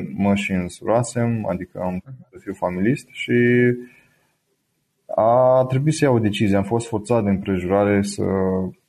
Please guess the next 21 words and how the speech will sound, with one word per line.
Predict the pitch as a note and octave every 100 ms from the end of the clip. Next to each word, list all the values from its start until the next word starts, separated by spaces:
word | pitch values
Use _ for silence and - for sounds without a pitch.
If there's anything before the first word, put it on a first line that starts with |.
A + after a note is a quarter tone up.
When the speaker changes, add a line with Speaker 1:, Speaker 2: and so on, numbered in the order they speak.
| _
Speaker 1:
de | G#2
împrejurări | G2 G2 F#2 F#2+ A#2
să | A2+ G2+ G2+ G2+ - _ _ _ _ _ _
se | -
iau | A2+
decizii | G#2+ G2+ G#2
în | G2+
sensul | G2+ F#2+ F2+
ăsta. | - F#2+
Fie | - A2+ A#2
merg | G#2+ G#2+
pe | - F#2
Speaker 2:
Dar | C3+ C#3
tu | -
în | -
perioada | E3 D3+
asta | D3+ - C3+
ai | B2+
mai | B2 A#2
făcut | - - A#2
fotografii | A#2+ A#2 B2+ C3 D3+ C#3+ C#3 B2+